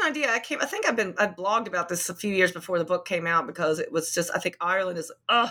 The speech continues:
such a great example of this. Um, so basically the idea with post-speciesism, I'll use post-feminism as an example, keep it simple. But in post-feminism, it's the idea that feminism has more or less kind of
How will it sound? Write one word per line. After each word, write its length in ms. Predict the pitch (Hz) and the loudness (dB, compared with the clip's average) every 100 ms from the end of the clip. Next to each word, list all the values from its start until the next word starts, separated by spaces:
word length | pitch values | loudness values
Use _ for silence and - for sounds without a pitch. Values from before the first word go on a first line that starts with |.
| - | -2
such 240 | - 185 | -6 -6
a 40 | 175 | 2
great 180 | 175 170 | 4 4
example 380 | 165 170 170 | 2 0 2
of 80 | 165 | 4
this. 260 | 156 151 - _ - - - _ _ | 4 2 -2 _ -20 -20 -20 _ _
Um, 460 | 180 175 175 170 - | 0 2 2 0 -6
so 300 | - 226 208 | 0 2 2
basically 460 | 180 240 277 - 226 | 2 2 2 0 0
the 120 | 208 | 0
idea 300 | 202 208 247 | 0 0 0
with 200 | 233 196 | 0 0
post-speciesism, 920 | - 220 214 - 208 202 185 175 180 180 | 4 4 4 0 0 0 -2 0 0 2
I'll 100 | 277 | 2
use 220 | 277 - _ _ _ _ _ _ - | 2 -2 _ _ _ _ _ _ 2
post-feminism 800 | 226 220 - 196 190 170 175 | 2 2 4 4 4 2 2
as 140 | 165 175 | 0 0
an 80 | 160 | -2
example, 480 | 160 156 156 147 156 | 2 2 2 0 -2
keep 160 | - | -2
it 100 | - | -2
simple. 420 | - 165 165 147 - - - - _ _ - | 0 0 0 -4 -6 -20 -20 -20 _ _ 2
But 100 | 214 | 4
in 100 | 220 | 4
post-feminism, 1000 | - 262 269 - 220 226 220 165 170 | 2 4 4 2 0 0 2 0 0
it's 140 | 165 160 | -2 0
the 100 | 180 | 2
idea 400 | 175 185 185 180 | 2 0 2 2
that 420 | 180 175 - - | 2 0 -4 -6
feminism 480 | - 233 240 214 208 | 0 2 4 2 -2
has 120 | 180 | -4
more 140 | 196 196 | -2 0
or 40 | |
less 380 | 185 180 - - | 2 2 -2 -6
kind 180 | - 180 | 0 -2
of 140 | 90 | -2